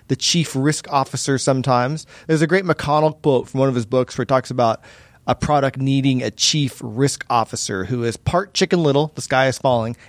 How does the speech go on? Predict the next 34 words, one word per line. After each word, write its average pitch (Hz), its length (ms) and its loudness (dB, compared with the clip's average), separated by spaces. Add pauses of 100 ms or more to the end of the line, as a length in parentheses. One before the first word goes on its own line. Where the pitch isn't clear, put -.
and 123 120 -4
part 143 280 0
Eeyore, 123 460 0
it'll 127 180 0
never 127 280 0
work. 113 380 -4 (1300)
<laughs> - 60 2 (300)
So, - 300 0 (380)
so 202 140 2
I 185 80 6
play 233 360 0
that 190 300 0
role 165 220 2
sometimes, 139 600 0 (360)
and 190 340 2 (500)
I 202 360 2 (140)
spend 226 260 0
a - 20 4
lot 196 140 4
of 208 80 -2
time 190 180 2
sort 175 160 0
of 139 60 4
highlighting 151 500 2
the 123 120 4
obvious, 185 500 0
going, 135 260 -4
"Hey, 147 180 -6
how 139 120 0
about 120 240 -4
this? 202 340 2
How 127 80 -2
about 104 240 -4
this?" 180 460 0